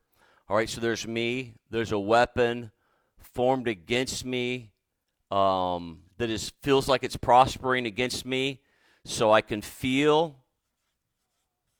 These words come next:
I can hear, I can see this weapon formed against me prospering. I am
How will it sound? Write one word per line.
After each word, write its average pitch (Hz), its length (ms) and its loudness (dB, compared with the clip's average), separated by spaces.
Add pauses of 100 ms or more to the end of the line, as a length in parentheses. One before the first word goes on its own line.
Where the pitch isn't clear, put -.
(3250)
I 101 100 -4
can 104 180 -8
hear, 139 880 -2 (2750)
I 107 100 0
can 110 240 -8
see 127 800 -4 (400)
this 147 320 -2
weapon 120 680 4 (440)
formed 147 320 0
against 123 460 -4
me 123 260 -4 (260)
prospering. 104 760 0 (400)
I 123 140 0
am 120 160 -2